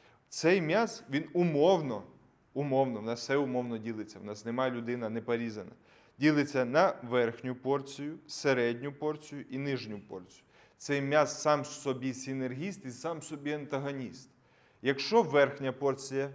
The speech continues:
участвує, а ну давай, піднімай плечі вверх. Да. Це скорочується в нас верхня, нижня розслабляється, релаксація, і середня частково включається. Якщо ми з-, зведи лопатки, будь ласка, зводимо лопатки,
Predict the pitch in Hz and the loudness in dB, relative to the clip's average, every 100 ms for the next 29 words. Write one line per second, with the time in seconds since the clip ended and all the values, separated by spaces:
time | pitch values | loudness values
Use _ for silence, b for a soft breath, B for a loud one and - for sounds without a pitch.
0 | - 127 - 131 131 120 101 107 104 104 | -12 -12 -2 -2 -4 -6 -4 -4 -4 -4
1 | 107 120 120 120 110 113 110 110 110 110 | -4 -6 -10 -12 -8 -4 -6 -4 -6 -6
2 | 110 107 110 110 _ _ _ _ _ _ | -12 -10 -10 -12 _ _ _ _ _ _
3 | _ _ _ _ _ _ _ _ _ _ | _ _ _ _ _ _ _ _ _ _
4 | _ 104 110 98 - _ _ - 165 180 | _ -8 -6 -6 -12 _ _ -2 0 0
5 | 139 135 135 135 117 123 120 120 - 107 | 2 2 2 -2 -6 -6 -6 -6 -8 -2
6 | 120 175 196 113 - - 139 156 156 165 | 0 0 -2 -10 -10 -8 -4 -4 -2 -2
7 | 165 165 165 160 139 117 113 120 117 113 | 0 -2 -4 -4 2 2 0 -2 -2 -2
8 | - 120 104 - 113 b b b _ 175 | -2 -4 -4 -8 -18 b b b _ -4
9 | 175 151 131 135 127 - 113 - 117 120 | 0 2 2 0 -4 -8 -10 -6 -4 -4
10 | 120 117 - 95 92 - _ b b b | -8 -12 -10 -12 -14 -18 _ b b b
11 | - 117 - 151 147 120 - 110 104 117 | -6 -4 0 2 0 -2 -10 -14 -8 -6
12 | 113 104 104 107 107 - 110 113 117 - | -6 -6 -4 -6 -6 -10 -14 -12 -12 -10
13 | 107 110 147 202 220 175 123 110 92 - | -10 0 2 4 2 2 0 0 -6 -8